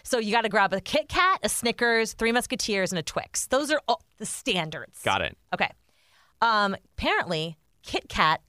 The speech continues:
Speaker 1: pairs well with Pinot Noir.
Speaker 2: Oh, I can totally see that.
Speaker 1: Quote, "It makes
Speaker 2: I can't. <laughs>
Speaker 1: milk chocolate wafer combo feel like a chocolate dipped raspberry."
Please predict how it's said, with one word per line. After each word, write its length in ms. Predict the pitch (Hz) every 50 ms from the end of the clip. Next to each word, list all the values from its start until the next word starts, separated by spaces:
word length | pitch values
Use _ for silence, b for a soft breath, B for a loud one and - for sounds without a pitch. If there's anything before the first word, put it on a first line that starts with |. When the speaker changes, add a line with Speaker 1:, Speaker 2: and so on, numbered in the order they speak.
| _ _
Speaker 1:
pairs 260 | - 240 247 240 226
well 160 | 214 247 247 240
with 180 | 254 262 - -
Pinot 380 | - - 302 285 294 294 294 285
Noir. 560 | 285 285 277 277 269 262 226 180 151 143 - _ _ _ _ _ _ _ _ -
Speaker 2:
Oh, 120 | 110 101
I 80 | 101 98
can 140 | - 107
totally 280 | - - 107 101 104 104
see 180 | 95 - 101 104
that. 180 | 110 95 90 - _ _ _
Speaker 1:
Quote, 340 | - 294 262 254 247 254 - -
"It 180 | 240 262 226 220
makes 300 | 262 277 277 254 - -
Speaker 2:
I 40 | -
can't. 40 |
<laughs> 60 | 240 262
Speaker 1:
milk 100 | 269 -
chocolate 480 | - - - - - - 160 185 - 180
wafer 340 | 185 196 208 196 - 220 202
combo 560 | - - 185 185 190 196 196 202 202 208 214
feel 400 | 202 - - - 262 269 294 294
like 160 | 254 196 185
a 60 | 175
chocolate 520 | 160 - - - 190 196 - - 220 190 -
dipped 260 | 185 175 170 - -
raspberry." 760 | 156 156 139 139 135 - - 147 139 147 147 143 - 151 -